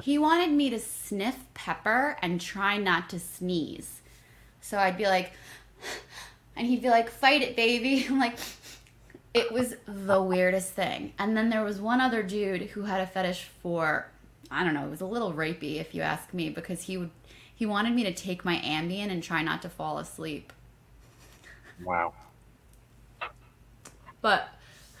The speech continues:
Speaker 1: then the, the more common requests, like, most people, when they come into my chat room, they're like, "Oh my God, you're such a hot milf," <coughs> which is hilarious 'cause I don't have kids.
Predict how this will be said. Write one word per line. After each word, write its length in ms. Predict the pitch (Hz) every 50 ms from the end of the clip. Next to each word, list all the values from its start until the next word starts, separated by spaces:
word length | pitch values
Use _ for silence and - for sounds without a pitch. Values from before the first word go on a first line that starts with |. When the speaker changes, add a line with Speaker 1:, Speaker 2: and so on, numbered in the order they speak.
| - - -
Speaker 1:
then 280 | - 240 240 233 226 226 - - - - - - -
the, 220 | - 294 269 - - -
the 120 | 233 302 302
more 220 | 330 370 392 415
common 760 | 403 - - 254 226 233 233 226 214 202 185 165 170 175 147 160
requests, 580 | 175 - - - 175 156 165 180 - - -
like, 200 | 196 185 185 - - - - - - - - - - - - - - - - - - - - 226
most 320 | 220 220 240 247 247 -
people, 600 | - 254 233 - 220 202 196 185 151 - - 214 - - - - - - - - 208
when 180 | 190 185 190
they 180 | 196 180 180 175
come 240 | 170 - 208 190 190
into 180 | 196 190 196
my 120 | 185 160 165
chat 340 | - 190 151 139 120 -
room, 380 | 180 190 190 196 208 220 233 - - - - - - - - - - - - - - - - - -
they're 160 | 208 202 202
like, 200 | 185 160 160 -
"Oh 100 | - -
my 140 | 190 202 202
God, 240 | 196 180 170 175 165
you're 80 | 165 170
such 220 | - 196 190 185
a 60 | 175
hot 360 | 175 165 170 170 165 - 143
milf," 280 | 170 175 165 156 - - - - - - - - - - - - - - - 294 - - - - - 302
<coughs> 100 | 262 -
which 160 | 196 185 220
is 100 | 214 190
hilarious 560 | 208 185 165 160 151 156 165 180 202 214 214 -
'cause 100 | 208 190
I 80 | 175
don't 160 | 175 180 175 180
have 140 | 143 147
kids. 320 | - 190 170 - - -